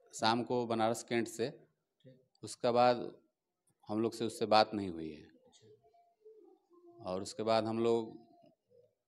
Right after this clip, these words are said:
Speaker 1: थाना में एफ़आईआर किए हैं।
Speaker 2: हम्म।
Speaker 1: किए।
Speaker 2: प्रशासन क्या बोल रही है?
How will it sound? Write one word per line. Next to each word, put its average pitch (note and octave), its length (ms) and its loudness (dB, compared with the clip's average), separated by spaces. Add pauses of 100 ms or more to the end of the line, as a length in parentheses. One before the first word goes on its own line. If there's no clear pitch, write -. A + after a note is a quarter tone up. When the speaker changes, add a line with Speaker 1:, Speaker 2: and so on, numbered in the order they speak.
(920)
Speaker 1:
थाना G#2+ 200 -4
में A#2 120 -2
एफ़आईआर A2 380 -2
किए A2+ 300 -6
हैं। G#2+ 360 -8 (120)
Speaker 2:
हम्म। B2+ 180 -20 (1000)
Speaker 1:
किए। A2 140 -4
Speaker 2:
प्रशासन F3 380 2
क्या C3 140 12
बोल A2+ 120 4
रही A2 140 -12
है? G#2+ 100 -20